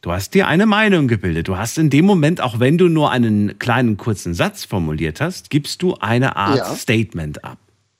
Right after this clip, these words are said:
Speaker 2: Ja, das ist ja das, was ich gesagt habe, äh, ganz am Anfang, dass jeder muss seine eigene Meinung haben. Ich würde aber nicht meine Meinung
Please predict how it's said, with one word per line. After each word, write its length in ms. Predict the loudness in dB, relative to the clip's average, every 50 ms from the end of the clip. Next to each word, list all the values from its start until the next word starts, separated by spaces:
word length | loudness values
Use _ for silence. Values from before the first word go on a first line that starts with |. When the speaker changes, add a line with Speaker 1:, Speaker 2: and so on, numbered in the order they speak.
| _ _ _ _ _ _ _ _ _ _ _ _ _ _ _ _ _ _ _ _
Speaker 2:
Ja, 120 | -4 -2
das 200 | 0 0 0 0
ist 140 | -2 -2 0
ja 80 | 0 0
das, 240 | 2 0 -2 0 -4
was 140 | -4 -4
ich 140 | -4 -8 -8
gesagt 680 | -10 -10 -4 -2 0 0 0 0 -4 _ _ _ -18 -10
habe, 500 | -6 -4 -2 -2 0 2 0 0 0 -2
äh, 180 | -4 -6 -4 -2
ganz 240 | -2 -2 -2 -2 -4
am 160 | -4 -4 -4
Anfang, 440 | -2 -2 -2 -2 -2 -2 -2 -2 -2
dass 240 | -2 -4 -4 -6 -8
jeder 360 | 0 2 2 2 4 2 0
muss 600 | 0 0 2 4 4 4 4 2 -2 -6 -10 -14 _
seine 540 | -16 -8 -4 -2 -2 -2 -2 -4 -6 -4 -2
eigene 380 | 0 0 0 0 -2 -2 -2 -2
Meinung 420 | 0 0 -2 -2 -2 -4 -6 -8 -8
haben. 460 | -4 0 2 2 2 0 -4 -12 -14 _ _ _ _ _ _ _ _ _
Ich 200 | -8 -6 -2 2
würde 240 | 4 4 4 4 2
aber 180 | 2 2 0
nicht 280 | 0 -2 -4 -4 -4 -4
meine 260 | -2 -2 -2 -2 -4
Meinung 540 | -6 -4 -2 -2 -2 0 -2 -2 -2 -4